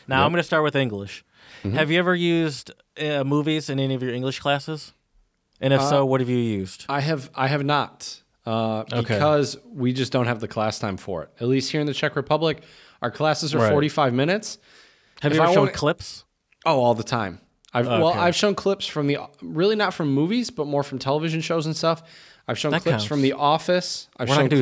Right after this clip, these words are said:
Speaker 2: clips
Speaker 1: separate
Speaker 2: from
Speaker 1: episode just for television
Speaker 2: Right,
Speaker 1: shows.
Speaker 2: right.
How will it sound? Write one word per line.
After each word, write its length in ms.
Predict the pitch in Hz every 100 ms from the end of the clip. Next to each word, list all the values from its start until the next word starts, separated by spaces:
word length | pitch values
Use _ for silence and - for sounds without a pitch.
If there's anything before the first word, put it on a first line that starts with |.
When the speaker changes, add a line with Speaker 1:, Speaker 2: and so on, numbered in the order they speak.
| 131
Speaker 2:
clips 40 |
Speaker 1:
separate 240 | 127 120 113
Speaker 2:
from 80 | 127
Speaker 1:
episode 260 | 120 104
just 140 | 98 -
for 100 | 107
television 520 | 107 104 98 95 98
Speaker 2:
Right, 260 | 113 110 113
Speaker 1:
shows. 140 | -
Speaker 2:
right. 300 | 120 113 113